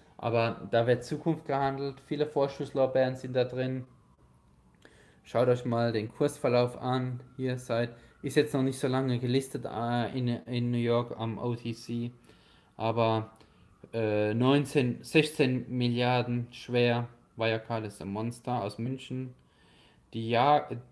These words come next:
Diageo, ich kann's gar nicht aussprechen, Alkoholhersteller, Spirituosenhersteller,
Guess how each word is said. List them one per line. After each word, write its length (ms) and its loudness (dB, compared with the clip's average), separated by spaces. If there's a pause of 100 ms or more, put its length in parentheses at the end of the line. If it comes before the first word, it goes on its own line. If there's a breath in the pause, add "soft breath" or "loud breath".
Diageo, 840 2
ich 120 -4
kann's 220 -2
gar 80 0
nicht 140 -2
aussprechen, 400 -2
Alkoholhersteller, 1080 2
Spirituosenhersteller, 1200 0